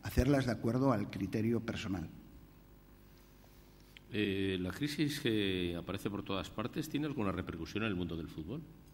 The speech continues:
Speaker 1: Sí, muchísima. Decíamos antes que si nos fijamos en la cantidad de jugadores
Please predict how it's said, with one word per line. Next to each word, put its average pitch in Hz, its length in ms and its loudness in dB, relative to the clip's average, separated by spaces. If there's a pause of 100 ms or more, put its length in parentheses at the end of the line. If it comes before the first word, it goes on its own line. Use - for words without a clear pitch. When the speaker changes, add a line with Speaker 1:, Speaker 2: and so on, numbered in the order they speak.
(500)
Speaker 1:
Sí, 110 220 8
muchísima. 110 540 4 (360)
Decíamos 117 500 2
antes 131 520 6 (600)
que 104 460 4
si 104 140 2
nos 107 160 2
fijamos 120 480 2
en 110 280 4
la 110 120 0
cantidad 110 500 2
de 113 100 -2
jugadores 113 720 0